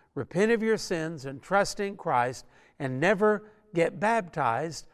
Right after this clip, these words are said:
they would say, "Then you don't get to go to heaven, you go to hell." So what is the important thing? It takes away the importance of Christ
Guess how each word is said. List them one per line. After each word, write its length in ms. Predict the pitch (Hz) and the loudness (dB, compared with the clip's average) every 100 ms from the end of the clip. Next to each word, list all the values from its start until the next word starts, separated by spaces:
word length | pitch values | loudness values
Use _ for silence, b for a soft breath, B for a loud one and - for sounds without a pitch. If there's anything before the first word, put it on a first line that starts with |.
| b - | b -2
they 140 | 190 | 0
would 200 | 202 165 | 0 -4
say, 300 | - 156 165 | 0 0 0
"Then 320 | 156 151 156 b b b | 0 -2 -2 b b b
you 120 | - | 0
don't 260 | 170 180 190 | 0 0 -2
get 180 | 165 - | -6 -4
to 60 | |
go 180 | 147 143 | -4 -2
to 120 | 139 | -4
heaven, 440 | 139 202 185 180 - _ | -4 -4 -4 -8 -18 _
you 140 | 131 | -12
go 160 | 131 127 | -8 -8
to 80 | 131 | -6
hell." 420 | 190 196 87 - b b b b _ | -2 -2 -2 -10 b b b b _
So 480 | - 160 143 139 - - | 0 0 0 -4 -10 0
what 240 | 202 208 | 0 0
is 340 | 226 202 180 143 | -2 -2 -2 -4
the 100 | 170 | -6
important 640 | 156 - 170 170 147 127 | -6 -2 0 0 -4 -4
thing? 440 | 220 214 101 92 _ b b b _ | -4 -2 -6 -10 _ b b b _
It 220 | - 147 190 _ - _ _ _ | -6 -4 -6 _ -20 _ _ _
takes 340 | - 226 196 202 | 0 0 0 -2
away 340 | 170 202 214 | 2 2 2
the 160 | 185 170 | 0 -4
importance 580 | 139 - 202 208 143 | -6 0 0 0 -4
of 180 | 135 120 | -10 -10
Christ 560 | - 247 214 165 156 | -2 0 0 -2 -6